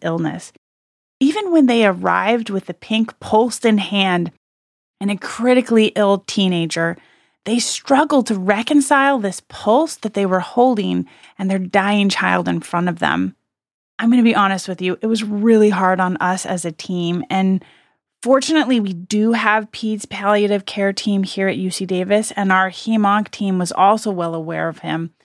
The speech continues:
and the family's personal struggles. So we were able to admit him where he died later on,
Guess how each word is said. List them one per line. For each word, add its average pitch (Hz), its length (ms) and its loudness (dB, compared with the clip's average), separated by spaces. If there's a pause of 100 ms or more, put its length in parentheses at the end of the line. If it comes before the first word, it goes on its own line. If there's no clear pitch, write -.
(280)
and 208 280 4
the 202 60 4
family's 175 520 0
personal 165 460 -2
struggles. 160 600 -2 (340)
So 233 180 2
we 240 160 4
were 262 200 4
able 247 240 -2
to 277 140 0
admit 208 540 4
him 262 320 6
where 208 240 4
he 196 340 -4
died 180 480 -2
later 90 380 0
on, 87 440 0